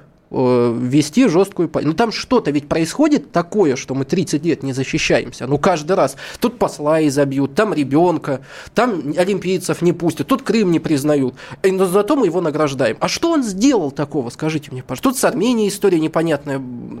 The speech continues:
Не, что там Пашинян творил, когда эта война была?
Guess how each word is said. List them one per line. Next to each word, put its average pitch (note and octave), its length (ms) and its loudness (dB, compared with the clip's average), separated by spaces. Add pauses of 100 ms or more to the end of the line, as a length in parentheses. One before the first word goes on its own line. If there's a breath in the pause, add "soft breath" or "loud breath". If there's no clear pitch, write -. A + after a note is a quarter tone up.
Не, E3+ 240 0 (280)
что F#3 400 2
там F#3 200 -2
Пашинян E3+ 420 -4
творил, D3 380 -2
когда C3 260 -4
эта B2 220 -4
война C3 320 -2
была? - 300 -6